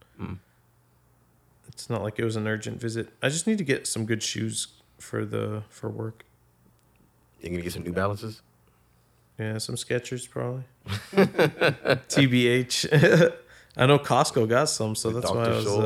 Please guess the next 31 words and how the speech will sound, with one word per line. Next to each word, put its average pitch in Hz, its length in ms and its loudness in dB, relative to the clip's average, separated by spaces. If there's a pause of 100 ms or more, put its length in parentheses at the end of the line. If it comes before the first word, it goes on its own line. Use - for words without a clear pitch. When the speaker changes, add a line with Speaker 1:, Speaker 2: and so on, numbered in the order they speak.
(120)
Speaker 2:
uh, 110 140 -2 (840)
that's 117 200 -2
why 117 140 2
I 113 40 2
was 113 480 -2 (120)
thinking 120 260 -6
about 110 300 -4
it. - 140 -8 (2000)
Speaker 1:
Doctor 101 340 -10
Scholl's 107 1080 -6 (720)
foot, - 320 -14 (200)
uh, 78 240 -14
foot - 260 -14
gel, - 240 -14
whatever - 240 -14
they - 180 -16
was. 120 220 -6
Speaker 2:
Yeah, - 300 -8 (240)
let - 100 -8
me 127 80 -4
know 131 280 -2
if 123 140 -6
you 127 220 -2
can 127 180 -4
recommend 127 520 -2
any. 117 240 -2 (640)
It's - 140 -14
gonna 120 220 0
be 120 160 -2
a 117 60 0
day. 123 400 0